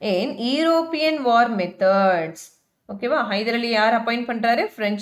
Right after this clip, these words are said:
மேனு. To train his soldiers, அவருடைய சோல்ஜர்ஸை train பண்றதுக்காக. எந்த மெத்தட்ல? In European war methods. தமிழ்ல என்ன கொடுத்துருக்காங்கன்னா, ஹைதர் அலி அப்படியே வரும். ஹைதர் அலி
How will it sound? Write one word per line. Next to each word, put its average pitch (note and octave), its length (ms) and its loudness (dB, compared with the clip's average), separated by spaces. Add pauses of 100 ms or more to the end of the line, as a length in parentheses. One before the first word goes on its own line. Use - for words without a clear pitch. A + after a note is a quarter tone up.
மேனு. F3 480 -4 (320)
To A3+ 80 -4
train A3+ 460 0 (140)
his F4 120 0 (140)
soldiers, F#3+ 720 0
அவருடைய F#3+ 500 -2
சோல்ஜர்ஸை G#3 580 -6
train G#3 320 -2
பண்றதுக்காக. F3 680 -4
எந்த A#3+ 220 -4
மெத்தட்ல? G#3+ 720 0 (300)
In G#3 340 -4
European C4 840 -2
war A#3 240 2 (100)
methods. F3+ 680 0 (1600)
தமிழ்ல D4 300 2
என்ன A3 240 0
கொடுத்துருக்காங்கன்னா, G#3+ 680 -6 (420)
ஹைதர் C4 480 0
அலி G3 580 0
அப்படியே G#3+ 440 -2
வரும். F#3+ 320 -2
ஹைதர் F#3 280 -2
அலி F#3+ 500 -4